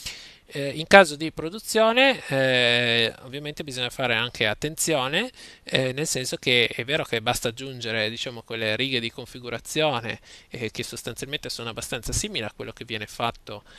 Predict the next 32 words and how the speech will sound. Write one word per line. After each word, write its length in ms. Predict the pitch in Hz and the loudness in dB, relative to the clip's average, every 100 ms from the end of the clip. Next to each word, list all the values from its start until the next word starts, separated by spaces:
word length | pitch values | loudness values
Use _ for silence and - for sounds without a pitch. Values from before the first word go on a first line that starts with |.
| - - | -20 -10
eh, 640 | - 107 107 107 104 104 | -4 -2 -2 -2 -4 -8
diciamo, 300 | 117 - 113 | -8 -10 -10
nel 200 | 107 107 | -8 -6
React 280 | 113 117 - | -2 -2 -2
Development 500 | 113 113 117 - 160 | -8 -12 -14 -10 -4
Server, 720 | - 135 139 147 196 262 226 | 0 0 0 0 2 4 2
però, 640 | - 139 127 156 123 117 | 0 -4 0 0 0 -2
eh, 20 | |
magari 480 | 117 131 120 120 147 | -4 0 4 6 6
in 140 | 113 104 | 2 -2
fase 160 | 131 | -10
di 80 | 113 | -10
produzione 560 | - 131 165 - 123 135 | -10 -14 -12 -8 -4 -4
abbiamo 500 | 110 107 104 104 98 | -2 -4 -4 -10 -12
più 140 | - 117 | -12 -10
versioni 420 | 113 - 120 110 | -8 -6 -6 -4
dell'applicazione, 800 | 104 101 127 - - - 123 131 | -2 -2 -4 -6 -4 -2 -2 -2
eccetera, 380 | 185 156 - 151 | -2 -4 -2 -2
e 80 | - | -4
quindi 180 | 120 | -10
bisogna 260 | 110 123 117 | -10 -8 -6
fare 200 | - 113 | -4 -4
attenzione 540 | - 165 - 110 123 | -4 -6 -6 -6 -4
ai 180 | 117 113 | -4 -4
percorsi 760 | - 147 - 107 104 - 143 160 - | -4 -8 -8 -10 -8 -6 -6 -8 -12
e 120 | 127 | -16
quindi 220 | 123 107 | -14 -12
ai 80 | 123 | -10
path 460 | - 113 - - - - - - | -4 -4 -2 -6 -10 -12 -16 -12
che, 320 | - 117 113 - | -6 -4 -4 -6
che 140 | - | -6
abbiamo, 800 | 143 113 101 107 117 113 117 110 | -4 -4 -4 -6 -12 -12 -10 -12